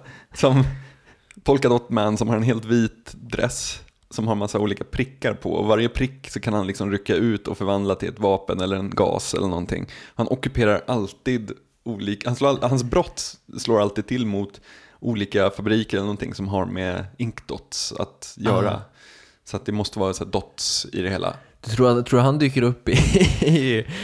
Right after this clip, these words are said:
Speaker 2: Christopher Nolans?
Speaker 1: Jag, jag ber till, till, eh, någon slags Cthulhu-gud att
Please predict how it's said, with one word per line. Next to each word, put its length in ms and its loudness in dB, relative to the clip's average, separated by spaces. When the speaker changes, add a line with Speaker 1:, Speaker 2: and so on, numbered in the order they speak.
Speaker 2:
Christopher 340 2
Nolans? 600 2
Speaker 1:
Jag, 260 4
jag 320 2
ber 600 4
till, 460 -2
till, 360 -2
eh, 60 2
någon 280 2
slags 580 -2
Cthulhu-gud 1120 4
att 500 2